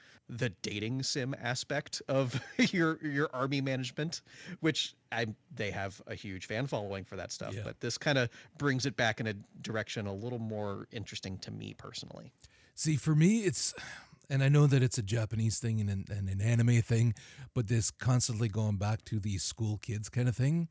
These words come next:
Speaker 2: is not as interesting. Like, I, sometimes, certainly, but I'm a grown-ass adult. I'm a fucking grandpa. Like, I, <laughs> where's my representation? I want, I want grandpa warriors.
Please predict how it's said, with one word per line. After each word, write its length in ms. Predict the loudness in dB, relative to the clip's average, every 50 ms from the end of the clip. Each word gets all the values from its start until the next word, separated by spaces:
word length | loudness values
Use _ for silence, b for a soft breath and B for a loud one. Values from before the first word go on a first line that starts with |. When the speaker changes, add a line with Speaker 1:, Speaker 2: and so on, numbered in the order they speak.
| b b b b b b b b b b b _ _ _
Speaker 2:
is 340 | -14 -10 -8 -6 -4 -2 0 2
not 280 | 4 4 4 4 4
as 140 | 4 2 2
interesting. 540 | 0 0 0 0 -2 -2 -2 -2 -4 -4 -6 _ _
Like, 220 | -2 -2 -2 0 -2
I, 160 | -4 -4 -4 -6 -10 -6 2
sometimes, 760 | 6 6 8 8 6 4 2 0 2 2 2 4 2 2 2
certainly, 680 | 2 2 4 4 4 4 2 2 0 0 0 -2 -2 -6 B B B B B B -2
but 180 | 0 0 -2 -2 _ _ -20 -16 B B B B B B B B B _ _ _ _ _ -4
I'm 140 | -2 -2
a 40 | -2
grown-ass 540 | 0 0 2 2 4 4 4 4 4 2 0
adult. 480 | -2 -2 0 0 0 0 -2 -4 -10 -20 -12 -8
I'm 160 | -4 -4 -4 -4
a 20 |
fucking 320 | -6 -8 -10 -8 -8 -8
grandpa. 400 | -6 -4 -2 -2 -2 -2 -4 -8 -12 -12 -12 -12
Like, 240 | -10 -10 -10 -6
I, 300 | -6 -4 -2 0 0 0 0 B -6 -6 -4 -4 -4 B B -2
<laughs> 480 | -2 -2 0 0 0 0 0 0 2
where's 220 | 6 8 8 10 10
my 160 | 10 10 10
representation? 840 | 10 10 10 10 8 8 8 8 6 6 8 8 8 8 6 4 4
I 140 | 6 6 8
want, 360 | 10 10 10 10 8 8 6
I 120 | 8 8
want 200 | 8 8 6 4
grandpa 440 | 2 2 4 6 6 6 4 2 0
warriors. 840 | 0 0 0 0 0 0 0 0 0 2 2 0 0 2 2 2 2